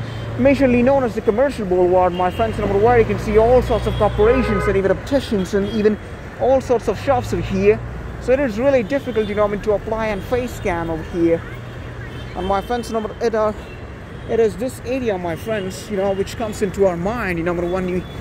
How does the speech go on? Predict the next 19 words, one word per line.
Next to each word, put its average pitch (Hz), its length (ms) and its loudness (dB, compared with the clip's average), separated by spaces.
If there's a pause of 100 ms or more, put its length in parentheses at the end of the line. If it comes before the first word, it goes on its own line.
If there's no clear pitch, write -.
(220)
gotta 196 200 4
think 240 260 -4
about 185 260 0
the 180 60 -6
market 208 460 -4
town, 165 360 -4
Gandhi 190 280 -4
Bazaar. 151 440 -4 (1300)
My 220 140 -2
friends, 247 400 -4
just 254 380 -4
look 262 260 4
at 202 140 -2
the 202 80 0
vast 220 420 -6
majority 220 480 0
of 175 80 -2 (100)
people 220 280 0
over 165 80 -2